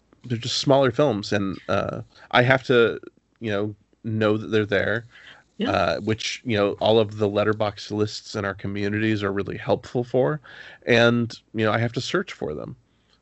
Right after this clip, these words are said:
Speaker 1: And the search function for me has been really, really useful in finding these films.
Speaker 2: That's it. I think, I think that, uh, there are just certain aspects that people want to, uh,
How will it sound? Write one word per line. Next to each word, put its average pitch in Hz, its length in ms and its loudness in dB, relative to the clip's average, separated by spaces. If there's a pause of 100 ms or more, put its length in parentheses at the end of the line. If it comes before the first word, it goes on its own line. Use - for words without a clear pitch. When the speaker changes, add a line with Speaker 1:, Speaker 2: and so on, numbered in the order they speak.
(160)
Speaker 1:
And 113 360 4 (140)
the 110 160 -8
search - 340 -2
function 107 640 -2 (420)
for 117 140 2
me 123 380 2
has 101 160 -2
been 101 300 -2
really, 110 240 0
really 98 280 0
useful 101 640 -2
in 95 240 -4
finding 98 400 -4
these - 180 -8
films. 107 520 -8 (1200)
Speaker 2:
That's 220 280 2
it. 165 220 6
I 151 80 -2
think, 196 420 0
I 175 80 2
think 202 300 2
that, 160 260 2
uh, 151 340 0 (1700)
there 185 100 8
are 175 40 8
just - 200 2
certain 190 200 6
aspects 165 600 2
that 170 180 0
people 180 280 6
want 165 340 0
to, 156 500 4
uh, 151 420 0